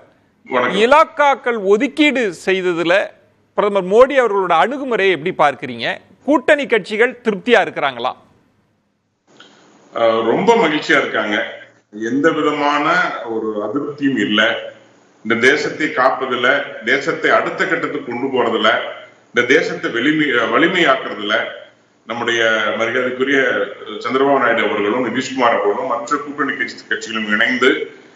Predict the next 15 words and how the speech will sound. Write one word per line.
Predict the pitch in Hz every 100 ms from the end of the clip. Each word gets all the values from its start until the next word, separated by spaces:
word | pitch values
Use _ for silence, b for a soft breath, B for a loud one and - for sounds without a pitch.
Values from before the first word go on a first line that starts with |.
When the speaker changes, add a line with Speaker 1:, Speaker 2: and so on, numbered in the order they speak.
| -
Speaker 1:
இன்னைக்கு | - 127 135
நீங்க | 131 127 117 117
பார்த்திருப்பீங்க, | 165 180 156 151 139 131
இந்த | 131
பட்டியல் | 123 127 147
வரி | 131 123
வெளிவந்திருக்கிறது. | 135 135 139 131 127 107 101 101 135 - - b b b -
அஹ், | 120 123
மீண்டும் | 156 196 196 226 180
மிகச்சிறப்பான, | 139 143 185 190 175 175 170 160
எப்படியெல்லாம் | 123 123 165 165 156 170 175
தங்கள் | 151 135
அனுபவத்தோடு | 127 160 - 165 170 170 165 175
மிகச்சிறப்பாக | 139 151 147 165 160 - 147 151 143
பணியாற்றினார்களோ | 135 139 113 - 120 120 120